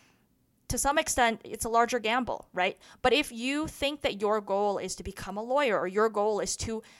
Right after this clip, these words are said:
help people in a specific capacity, or your goal is to do a specific kind of research or specific kind of writing, all of a sudden, by broadening or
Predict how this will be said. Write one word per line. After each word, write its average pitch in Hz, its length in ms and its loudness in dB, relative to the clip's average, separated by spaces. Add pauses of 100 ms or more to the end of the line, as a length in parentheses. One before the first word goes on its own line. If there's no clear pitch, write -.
help 277 340 0
people 196 380 -2
in 180 80 -4
a 185 40 -10
specific - 500 -6
capacity, 190 600 -4
or 196 160 -2
your 208 280 0
goal 196 440 0
is 190 220 -4
to 214 180 -6
do 220 220 -6
a 220 40 -2
specific 202 520 -4
kind 202 180 -4
of 185 140 -6
research 185 460 -4
or 180 100 -6
specific - 420 -8
kind 180 180 -8
of 175 120 -8
writing, 180 420 -6 (800)
all 277 180 8
of 311 80 4
a 302 60 4
sudden, 220 440 2 (600)
by 226 720 8 (520)
broadening 233 920 4
or 190 320 2